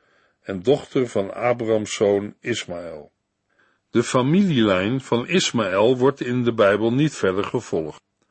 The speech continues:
We hebben dat al eerder aangegeven. Maar als zijn familielijn de lijn kruist die naar Christus leidt,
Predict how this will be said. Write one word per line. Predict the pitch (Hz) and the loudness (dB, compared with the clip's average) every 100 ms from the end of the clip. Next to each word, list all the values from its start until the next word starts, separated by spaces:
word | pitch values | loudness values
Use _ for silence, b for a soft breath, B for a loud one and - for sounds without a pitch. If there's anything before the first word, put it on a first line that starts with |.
| _ _ _ _ | _ _ _ _
We | - | 2
hebben | 139 143 | 4 6
dat | 135 - | 4 4
al | 123 110 | 0 0
eerder | 143 131 143 120 | 2 2 4 0
aangegeven. | 113 110 - 87 92 85 78 76 _ b b b b b b | 0 -2 -4 -4 -2 -2 -6 -20 _ b b b b b b
Maar | 110 156 175 113 - _ _ _ | -6 0 0 0 -8 _ _ _
als | - 147 - | 2 2 4
zijn | 190 202 214 | 0 2 0
familielijn | - 190 196 202 180 107 98 87 85 92 | 0 0 2 2 2 0 0 -2 -8 -16
de | 127 127 | 0 2
lijn | 131 156 196 196 170 | 4 4 4 2 -2
kruist | - 104 98 110 - | -2 2 2 2 -2
die | - 135 | -6 0
naar | 123 104 | 2 2
Christus | - 156 175 - 107 90 | 2 0 0 -2 -6 -4
leidt, | 85 107 165 _ | -4 -6 -8 _